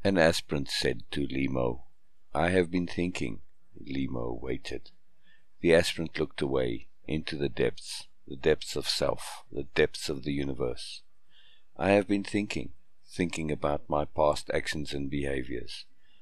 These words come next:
about those actions and behaviors that were less than desirable, about my actions that were silly, stupid, crazy. And I ask, who was it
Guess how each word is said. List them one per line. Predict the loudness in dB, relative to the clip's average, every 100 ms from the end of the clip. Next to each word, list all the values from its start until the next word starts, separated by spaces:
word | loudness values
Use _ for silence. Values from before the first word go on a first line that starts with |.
| -10
about | -2 2 2 4
those | 6 6 4
actions | 2 0 0 -2 0
and | -2
behaviors | 0 2 2 2 2 2 0 0
that | -2 -2
were | -2
less | 0 0 0
than | -2 -2
desirable, | 0 0 2 2 2 0 -4 -6 -12 -16 -16 -16 -16 -12
about | 0 6 6 6
my | 4 4
actions | 2 2 0 0 -2
that | 0
were | 0
silly, | 2 2 2 0 -6 -10 -8
stupid, | -4 -4 0 -2 0 -4 -6 -14 -10
crazy. | -2 2 2 2 -4 -8 -12 -14 -16 -6 -2
And | 2
I | 4
ask, | 4 2 0 -4 -10 -14 -16 -16 -16 -4 2
who | 6 8
was | 6 4
it | 0